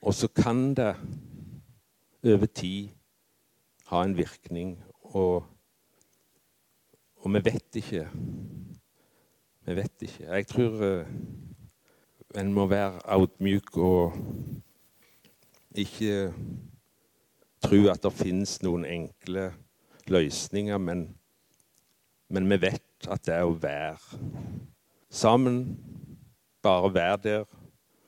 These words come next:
høre på folk som trenger å bli lyttet til, det har en virkning. Tiden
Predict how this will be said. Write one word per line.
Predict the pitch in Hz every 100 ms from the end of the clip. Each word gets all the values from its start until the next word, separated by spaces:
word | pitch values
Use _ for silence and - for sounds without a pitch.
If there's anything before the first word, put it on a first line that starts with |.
| _ _ -
høre | 104 76 78 95 -
på | 104
folk | - 90 - -
som | 87 82 78 _ _ _ _ _ _ _ _ _ -
trenger | - 92 95 92 90 -
å | 82 85 -
bli | 85 80
lyttet | 87 - 104 95 -
til, | 95 92 95 - - - -
det | 92 92 78 71
har | 85 80 - - - - - - _ -
en | 71
virkning. | 69 - - - 50 - - - - - - - - - _ _
Tiden | - 101